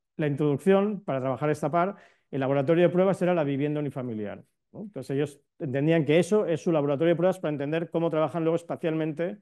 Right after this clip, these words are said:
a otro, a otro, a otra escala, ¿no? Entonces, en el artículo, por ejemplo, luego lo, lo leeréis, ahora hay un artículo de Ferran, de Ferran Vizoso que habla de esta, de esta instalación,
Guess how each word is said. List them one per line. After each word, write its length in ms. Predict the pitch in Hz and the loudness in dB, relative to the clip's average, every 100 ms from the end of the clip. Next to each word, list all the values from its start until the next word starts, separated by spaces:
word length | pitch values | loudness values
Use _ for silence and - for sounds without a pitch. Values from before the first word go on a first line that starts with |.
| _ _ _ _ - | _ _ _ _ -6
a 100 | 139 | -4
otro, 420 | 135 156 151 - | 2 4 4 2
a 80 | 139 | 0
otro, 300 | 135 147 139 | 2 2 4
a 80 | |
otra 180 | 135 147 | 2 0
escala, 400 | 139 - 113 98 | -4 -6 -10 -10
¿no? 160 | 120 214 _ _ _ _ _ _ _ _ _ _ - | -10 -10 _ _ _ _ _ _ _ _ _ _ -4
Entonces, 260 | 147 160 | 0 2
en 160 | 175 156 196 | 2 -2 0
el 80 | |
artículo, 480 | 160 139 202 214 214 | 0 2 2 4 4
por 100 | 196 | 4
ejemplo, 340 | 170 208 196 175 | 2 2 2 4
luego 200 | 165 165 | 4 4
lo, 100 | 170 | 2
lo 340 | 165 170 165 | 0 0 -2
leeréis, 440 | 147 156 190 185 | 0 0 0 0
ahora 120 | 170 165 | -2 -4
hay 120 | 160 | -2
un 80 | 170 | -4
artículo 400 | 139 170 165 160 | -4 -4 -2 -2
de 100 | 147 | -2
Ferran, 480 | 147 151 151 151 - | -6 -6 -6 -8 -10
de 140 | - 147 | -4 -4
Ferran 260 | 147 160 | 0 0
Vizoso 600 | 151 147 196 - 196 208 _ _ | 0 2 -2 -2 -6 -6 _ _
que 80 | - | 0
habla 200 | 151 175 | 4 6
de 80 | 175 | 4
esta, 380 | 170 180 160 165 | 2 0 -2 -2
de 100 | 160 | -6
esta 140 | 151 | -4
instalación, 840 | 170 165 151 143 170 165 170 196 220 | -4 -2 -4 -2 0 0 -2 -8 -12